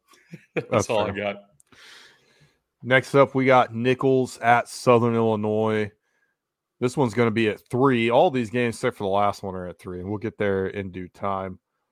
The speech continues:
Speaker 2: We're all going with the Salukis here, and I gotta say, that has me a little nervous.
Speaker 1: You'll notice that Nicholls is only six and four.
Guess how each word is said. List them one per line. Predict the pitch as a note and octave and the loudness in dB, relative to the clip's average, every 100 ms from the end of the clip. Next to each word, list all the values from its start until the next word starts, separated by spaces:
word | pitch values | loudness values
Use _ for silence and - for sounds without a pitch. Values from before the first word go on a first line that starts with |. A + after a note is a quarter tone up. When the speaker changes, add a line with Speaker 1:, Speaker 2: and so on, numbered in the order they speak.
| _ - | _ 2
Speaker 2:
We're | C3+ | 6
all | D#3 | 8
going | C#3+ D#3+ | 8 6
with | D3 D3 | 6 0
the | |
Salukis | - C3 C3+ C3 B2 - | -4 0 2 2 -2 -2
here, | A#2+ A2+ A2+ A2 - | 2 4 2 0 -2
and | G#2+ | 0
I | A2 | 0
gotta | G#2 B2 C3+ A2+ | 2 4 2 0
say, | - G#2 G2 F#2+ F#2 _ _ _ _ _ _ _ _ - | -2 0 0 -4 -8 _ _ _ _ _ _ _ _ -4
that | A2+ B2 G#2+ | 4 4 4
has | A#2 A2+ G2+ | 2 2 0
me | A2 G#2 G#2 G#2 | -8 -8 -8 -8
a | - | -8
little | G#2 G2 F#2+ | -6 -4 -6
nervous. | F2+ - A#2 - - - _ _ _ _ _ _ _ _ _ _ _ _ _ _ | -8 -14 -20 -20 -20 -20 _ _ _ _ _ _ _ _ _ _ _ _ _ _
Speaker 1:
You'll | A2 A2 | -4 -2
notice | C3 D#3 D3+ - | 0 0 -2 -4
that | B2+ | -8
Nicholls | A#2+ A#2+ A#2+ A2+ - | -6 -4 -4 -4 -6
is | F#2 | -8
only | G2+ G2 F2+ | -8 -8 -10
six | - C3 - A#2+ | -8 -10 -8 -10
and | A2 | -8
four. | A2+ G#2+ G#2+ G#2 G#2 | -4 -2 -2 -2 -6